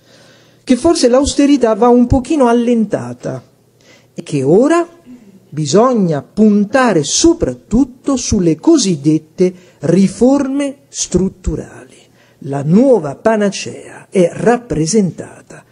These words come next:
dalle cosiddette riforme strutturali. Cosa si intende in sostanza per riforme strutturali? Eh, principalmente una riforma ulteriore del mercato del lavoro,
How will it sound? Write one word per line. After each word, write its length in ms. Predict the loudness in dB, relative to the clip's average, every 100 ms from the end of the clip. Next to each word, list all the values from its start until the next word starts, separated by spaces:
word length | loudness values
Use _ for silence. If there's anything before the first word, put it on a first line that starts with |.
| _
dalle 440 | -6 0 2 2 0
cosiddette 720 | 0 0 -2 -6 -16 _ -20 -8
riforme 720 | 2 2 2 -2 -14 -20 _
strutturali. 680 | -16 -6 -4 -4 -10 -14 -18 -20 _ _ _ _ -20 -20 -20 -20 _ -4
Cosa 520 | 0 2 0 -2 -4
si 220 | -2 2
intende 420 | 2 2 2 2
in 120 | 0
sostanza 840 | 0 -2 -2 0 2 0 0 -2 -4 _ _ _ _
per 160 | 0 2
riforme 460 | 2 2 2 0
strutturali? 880 | -2 -6 -8 -8 -10 -12 -20 -16 -14 -14 -20 -20 _ _ _ _ _ _ _
Eh, 280 | -2 0 0 -6 _ _ _ _
principalmente 1300 | -2 2 2 0 0 2 2 2 0 -2 0 -2 -2
una 240 | 0 2 4
riforma 440 | 2 2 2 4
ulteriore 640 | 2 2 0 2 2 2 2
del 140 | 2
mercato 380 | 0 -2 -2 -2
del 120 | -2
lavoro, 400 | -2 -2 -2 -6